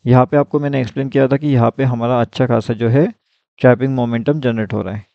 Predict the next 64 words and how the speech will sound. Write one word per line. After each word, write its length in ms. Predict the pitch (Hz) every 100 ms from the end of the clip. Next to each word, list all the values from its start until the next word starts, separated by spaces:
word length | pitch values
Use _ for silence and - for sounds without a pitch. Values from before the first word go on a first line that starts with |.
| _ 127
अभी 160 | 117
ट्रैपिंग 440 | - 127 160 165 165
मोमेंटम 460 | 160 160 156 156
कैसे 240 | 147 143 143
जनरेट 300 | 139 139 139
हुआ 160 | 135
है, 60 | 135
वो 180 | 123 123
आप 140 | 123
समझो 320 | - 127 127
पहले। 300 | 123 120 127 - _ _ _ _ -
मार्केट 380 | 120 123 156 -
क्या 160 | 143
कर 160 | 127 127
रहा 140 | 113
है, 60 | 131
मार्केट 400 | 131 120 147 135
यहाँ 160 | 123 117
पे 120 | 131
ट्रैप 340 | - 120 -
कर 120 | -
रहा 120 | 113 120
है 100 | 123
ये 140 | 120
वाली 220 | 113 120
लेवल्स 320 | 113 110 110
पे, 160 | - 143
मार्केट 400 | 147 127 139 135
यहाँ 200 | 127 117
पे 140 | - 123
भी 100 | 127
ट्रैप 240 | 127 120 -
कर 100 | 120
रहा 120 | 117
है, 100 | 120
यहाँ 220 | 113 107
पे 140 | 120 117
भी 80 |
कर 100 | 117
रहा 100 | 113
है, 60 | 123
यहाँ 220 | 123 117
पे 120 | 113 113
भी 80 |
कर 140 | 107 101
रहा 100 | 104
है। 60 | - - - _
मतलब 300 | 135 151 175
जो 140 | 170 190
बायर्स 480 | 143 123 131 139 -
है 60 | 151
and 180 | 151 151
जो 80 | 147
सेलर्स 420 | 120 120 123 -
है, 60 | -
उनमें 320 | 139 147 160
कहीं 180 | 143 131
ना 120 | 127
कहीं 140 | 135
कन्फ्यूजन 540 | 127 117 - 117 131 127
यहाँ 140 | 123
पे 140 | - 131
क्रिएटेड 520 | 113 104 110 127 113
है 280 | 98 143